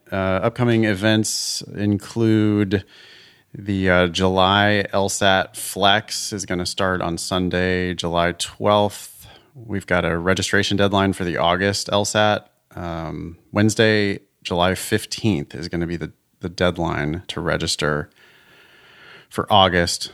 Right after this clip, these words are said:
We have no idea whether that's gonna be Flex or not. Ben, you've already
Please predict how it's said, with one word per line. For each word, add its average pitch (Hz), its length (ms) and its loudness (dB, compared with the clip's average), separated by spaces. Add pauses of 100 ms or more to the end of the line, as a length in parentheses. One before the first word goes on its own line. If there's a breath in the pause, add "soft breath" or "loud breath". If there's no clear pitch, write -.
We 90 220 -6
have 92 120 0
no 87 140 2
idea 82 240 2
whether 82 200 -2
that's 80 200 -2
gonna 85 180 -2
be 80 120 -2
Flex - 360 -2
or 85 180 0
not. 82 420 -2
Ben, 104 200 6
you've 90 160 -2
already 85 360 0